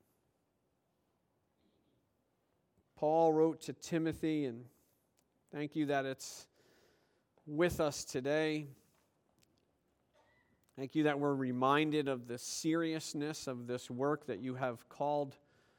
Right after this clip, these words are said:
your church to do. And Lord, as we read today, we cannot do it apart from your strength,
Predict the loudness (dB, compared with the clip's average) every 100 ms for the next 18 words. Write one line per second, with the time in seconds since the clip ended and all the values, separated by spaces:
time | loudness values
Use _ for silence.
0 | _ _ _ _ _ _ _ _ 0 2
1 | 2 0 -6 -6 -8 -12 -16 -18 _ _
2 | -10 -6 -6 -8 -12 _ _ _ _ _
3 | _ _ _ _ _ _ _ -4 4 8
4 | 8 6 2 0 -4 2 2 2 -2 0
5 | 0 0 -4 -10 _ _ _ _ _ _
6 | -10 -8 -8 -8 -2 0 2 0 -2 -8
7 | -18 -10 -4 -2 -2 -4 _ -14 -14 -8
8 | -2 0 0 -6 _ _ _ -14 -4 -2
9 | -2 -6 -12 _ _ _ -6 -4 -2 -4
10 | -10 -14 -14 -14 -8 -4 -4 -4 -8 -14